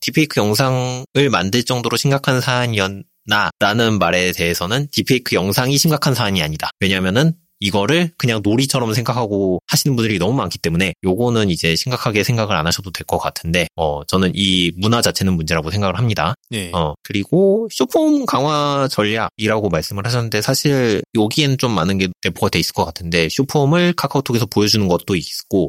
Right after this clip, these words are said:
Speaker 1: 유아이를 변경한 거가 이제 두 가지가 문제가 됐었죠. 사실 그거에 대해서 봤을 때 쇼폼이 들어온 거는 문제라고 생각을 하고, 저는 그다음에 그 유아이 변경 건은 말씀하신 것처럼 뭐 자연스럽게 판단할 수 있는 문제라고 생각을 했었는데,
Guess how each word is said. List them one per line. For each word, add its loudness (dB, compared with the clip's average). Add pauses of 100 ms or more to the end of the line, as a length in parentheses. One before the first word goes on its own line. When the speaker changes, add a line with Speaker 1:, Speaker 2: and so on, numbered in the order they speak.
(120)
Speaker 1:
유아이를 2
변경한 2
거가 0
이제 -2 (120)
두 0
가지가 2
문제가 2
됐었죠. -2 (100)
사실 -2 (120)
그거에 2
대해서 2
봤을 -8
때 -2 (100)
쇼폼이 2
들어온 0
거는 0
문제라고 0
생각을 0
하고, 0 (100)
저는 0 (100)
그다음에 0
그 -2
유아이 2
변경 0
건은 0
말씀하신 0
것처럼 0 (260)
뭐 -10
자연스럽게 -2
판단할 0
수 -4
있는 0
문제라고 0
생각을 -2
했었는데, 0